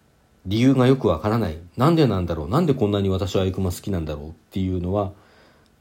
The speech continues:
あるんですね。まあ、もちろんその、ライブにあるのと同じような熱気とか、巻き込み力みたいなものが、録音版にもある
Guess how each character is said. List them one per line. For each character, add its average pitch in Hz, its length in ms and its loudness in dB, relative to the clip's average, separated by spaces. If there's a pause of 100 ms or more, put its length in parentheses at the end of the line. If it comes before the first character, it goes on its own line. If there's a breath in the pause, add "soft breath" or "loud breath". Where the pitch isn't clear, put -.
あ - 100 -4
る 104 60 0
ん 82 80 0
で 71 80 -8
す - 80 -10
ね。 127 240 -2 (1200 loud breath)
ま 156 260 0
あ、 139 80 2
も 170 180 4
ち - 100 2
ろ 226 120 8
ん 190 60 8
そ 190 120 2
の、 160 580 6
ラ 160 140 6
イ 185 60 4
ブ 190 120 2
に 190 200 2
あ 202 80 4
る 196 100 2
の 147 120 4
と 104 200 2
同 147 240 4
じ 160 260 -2
よ 170 180 4
う - 40 4
な 120 400 2
熱 131 260 4 (140)
気 - 120 -20
と 131 120 2
か、 87 420 -2 (600)
巻 120 300 0
き - 40 -16
込 127 60 4
み 120 160 8
力 95 240 4
み 90 160 0
た 104 100 2
い 90 60 0
な 87 80 -2
も 87 160 0
の 87 80 -2
が、 120 260 2 (260 loud breath)
録 135 280 4
音 156 160 6
版 156 180 6
に 165 80 4
も 95 220 4
あ 135 80 8
る 101 240 0